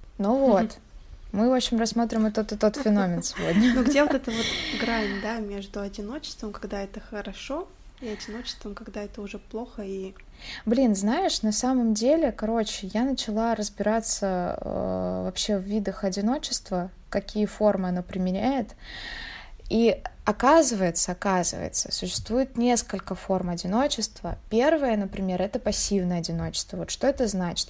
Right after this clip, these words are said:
Speaker 1: Это значит, что человек не стремится предпринимать никаких усилий для решения проблемы, в которой он находится.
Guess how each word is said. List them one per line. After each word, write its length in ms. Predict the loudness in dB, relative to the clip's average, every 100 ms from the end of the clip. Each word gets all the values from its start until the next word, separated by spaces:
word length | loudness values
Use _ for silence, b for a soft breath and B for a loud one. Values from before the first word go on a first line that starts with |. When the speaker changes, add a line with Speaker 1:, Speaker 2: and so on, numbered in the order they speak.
| -2
Speaker 1:
Это 80 |
значит, 380 | 0 0 0 -4
что 180 | -4 -4
человек 580 | -2 2 4 4 4 2 -4
не 180 | 2 2
стремится 680 | 2 0 2 4 4 2 -2
предпринимать 760 | -2 -4 -4 -4 -2 0 -2 -2
никаких 840 | -4 -4 -6 -4 0 0 0 -6
усилий 520 | -2 0 0 0 0 -2
для 160 | -2
решения 720 | -2 0 2 2 2 0 -2 -8 -18 -8
проблемы, 480 | -4 0 2 2 0
в 60 | -2
которой 360 | -4 0 0
он 40 | 0
находится. 680 | -2 0 0 2 0 -2